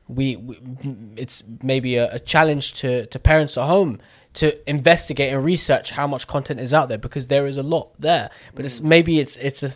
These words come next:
Speaker 1: it's a s-, interesting one, because there is a threat, and there is obviously misguiding information,
Speaker 2: There is, 'cause you
Speaker 1: misleading
Speaker 2: can see
Speaker 1: information.
Speaker 2: everything. You can
Speaker 1: Yeah?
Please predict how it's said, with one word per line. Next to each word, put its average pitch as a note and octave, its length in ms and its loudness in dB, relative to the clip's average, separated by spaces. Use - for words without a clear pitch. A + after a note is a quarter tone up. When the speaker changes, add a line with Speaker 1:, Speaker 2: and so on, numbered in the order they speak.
Speaker 1:
it's C#3 160 -6
a C#3 40 -4
s-, - 240 -6
interesting D3+ 400 -4
one, G#2 120 -6
because A#2 240 -6
there C3+ 140 6
is C#3+ 120 4
a B2 40 -4
threat, - 480 -4
and B2 140 -4
there C#3+ 140 6
is C#3 100 6
obviously C3 480 2
misguiding A#2 560 -2
information, G#2+ 480 -10
Speaker 2:
There E3 60 -4
is, F3+ 100 -6
'cause C#3+ 100 -4
you A#2 80 -4
Speaker 1:
misleading - 80 -6
Speaker 2:
can E3 120 -2
see A#2 140 -8
Speaker 1:
information. D3+ 180 -4
Speaker 2:
everything. G3 260 -16
You A#2 120 -20
can A#2 100 -8
Speaker 1:
Yeah? D3 200 4